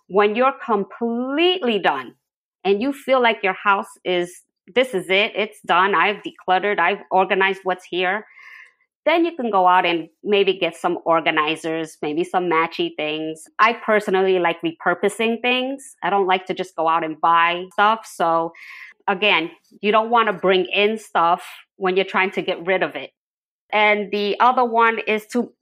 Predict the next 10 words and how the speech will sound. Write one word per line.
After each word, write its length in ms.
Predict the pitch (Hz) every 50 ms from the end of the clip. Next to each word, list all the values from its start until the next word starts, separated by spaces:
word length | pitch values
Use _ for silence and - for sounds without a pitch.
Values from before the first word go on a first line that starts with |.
| 214 175 -
obviously, 500 | 240 262 269 269 254 247 247 - 220 214
is 80 | 214 214 -
to 300 | - 247 226 220 214 214
maintain 460 | 214 208 240 262 262 254 277 277 262 233
that 140 | 214 214
space 320 | - - - 220 226 220 226
that 180 | - 190 175 -
you 140 | 185 190 180
just 840 | 156 139 143 160 190 185 185 190 202 202 - - - - - _ _ _ _ _ _ _ - -
decluttered. 500 | - 381 - - 170 151 - 101 -